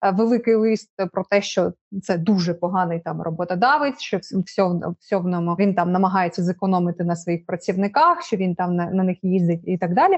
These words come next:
Ну, в принципі, е, що, ну, яким чином відповідає дійсності,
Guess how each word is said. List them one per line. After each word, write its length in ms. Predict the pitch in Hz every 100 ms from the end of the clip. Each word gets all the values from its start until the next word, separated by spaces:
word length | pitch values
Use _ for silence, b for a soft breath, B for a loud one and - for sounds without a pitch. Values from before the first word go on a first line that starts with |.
| B B 294
Ну, 80 |
в 120 | 302 320
принципі, 640 | 349 349 339 294 294 277 -
е, 160 | 233 233
що, 560 | - 285 285 247 196 - 214
ну, 440 | 233 190 180 185
яким 380 | 196 220 233 226
чином 360 | 226 247 220 220
відповідає 540 | 233 247 247 247 196
дійсності, 460 | 175 185 - 180